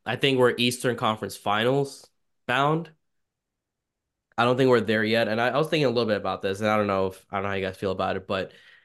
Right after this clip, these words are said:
the way I see Brunson going, low-key, I kinda see him as, like, a twenty thirteen fourteen Steph Curry. And I don't know if you guys remember how Steph Curry was then. He was, he got the hype.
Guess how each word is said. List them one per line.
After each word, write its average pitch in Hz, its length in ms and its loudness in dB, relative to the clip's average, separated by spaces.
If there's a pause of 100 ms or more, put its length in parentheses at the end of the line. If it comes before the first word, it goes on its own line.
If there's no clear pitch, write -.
(160)
the 110 100 -2
way 123 260 4
I 120 60 2
see 120 220 -4
Brunson 113 560 -2
going, 101 560 2 (640)
low-key, 139 500 2
I 127 80 2
kinda 123 320 0
see 123 180 -6
him 113 100 -2
as, 104 180 -2
like, 101 120 -2
a 98 60 -4
twenty 113 460 -2
thirteen 107 420 -4
fourteen 98 460 -6
Steph - 320 -8
Curry. - 400 -12 (560)
And 95 240 -4
I 101 60 0
don't 107 60 0
know 110 80 2
if 107 140 -4
you 113 60 0
guys 104 320 0
remember 104 240 -2
how 104 80 -2
Steph 107 240 -6
Curry 104 160 -2
was 101 180 -2
then. 107 160 -2
He 107 120 -4
was, 101 120 -6
he 113 160 -10
got 101 220 -4
the 98 80 -12
hype. 117 360 -2